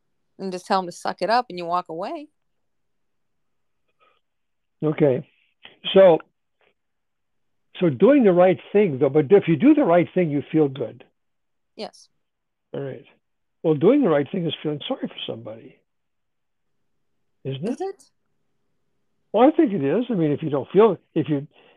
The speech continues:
Speaker 2: if you don't feel sorry for them, then you have to justify how you feel. If you feel far,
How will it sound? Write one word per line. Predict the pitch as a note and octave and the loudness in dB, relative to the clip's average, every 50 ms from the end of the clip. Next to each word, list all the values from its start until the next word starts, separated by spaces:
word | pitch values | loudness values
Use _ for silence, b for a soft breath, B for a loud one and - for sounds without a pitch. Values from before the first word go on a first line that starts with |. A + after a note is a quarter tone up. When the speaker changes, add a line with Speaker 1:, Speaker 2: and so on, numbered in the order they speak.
| b - | b 0
Speaker 2:
if | G3+ F3 - | 0 2 2
you | E3+ E3 | 2 2
don't | D3+ C#3 G#3 C4+ C#4+ - | 4 4 4 4 2 2
feel | - A#3+ F3+ - - | 2 2 2 2 4
sorry | D#3+ D#3 E3 C#3+ | 2 2 2 4
for | - E3 F3 | 4 4 4
them, | F#3+ F#3 E3+ | 4 4 2
then | E3 D#3 | 2 2
you | D#3+ | 2
have | C#3+ D3+ - | 0 0 -2
to | - C#3+ | -6 -4
justify | B2+ - F3+ G3 G3+ - G3 - - D3+ C#3+ | 0 2 2 2 2 -2 -6 -2 0 0 2
how | C3+ C#3+ D3 | 2 2 2
you | D3 C3+ C3 A#2+ - - | 2 0 -4 -6 -6 -4
feel. | B3+ C4 A#3 F3+ D3+ E3 b b b b b b b | -2 2 2 2 2 2 b b b b b b b
If | - F#3+ - - | 0 2 2 0
you | F3+ D3+ B2+ - - | -2 -4 -6 -2 2
feel | G#3+ G3 F#3 - - | 2 2 2 2 0
far, | - A#3+ C#4 C#4 - | 2 4 4 4 2